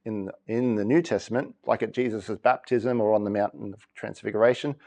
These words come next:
whenever we heard a voice of God in heaven, he always spoke highly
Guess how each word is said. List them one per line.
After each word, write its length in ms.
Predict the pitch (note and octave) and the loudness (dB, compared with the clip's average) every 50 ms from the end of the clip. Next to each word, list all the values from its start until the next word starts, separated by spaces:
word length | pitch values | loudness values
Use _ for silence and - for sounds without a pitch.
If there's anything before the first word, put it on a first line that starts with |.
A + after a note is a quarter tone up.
| - - - - - _ | -20 -20 -20 -20 -14 _
whenever 220 | - A#2+ C#3 C3 B2 | 4 4 4 6 6
we 120 | A#2+ G#2+ | 6 6
heard 180 | A2 C3 C#3 A#2 | 8 8 8 8
a 60 | G#2 | 8
voice 320 | F#2+ A#2 C#3 C#3+ C#3+ - | 6 8 8 8 8 4
of 80 | G#2+ - | -4 4
God 180 | - B2 B2 | 6 6 6
in 80 | A2+ G#2 | 6 4
heaven, 260 | A2+ C#3 D3+ F#3 F3 - - - - - _ _ | 2 2 2 2 -2 -8 -14 -20 -20 -20 _ _
he 120 | - A#2+ | 6 8
always 240 | C3 C3+ C3+ B2+ C#3 | 8 10 10 8 6
spoke 280 | - - - A#2 A2 - _ _ _ | 4 4 4 4 4 2 _ _ _
highly 560 | _ - - - C#3 C3+ C#3 C#3 C3+ C3+ B2 | _ -10 4 8 8 8 8 8 6 4 2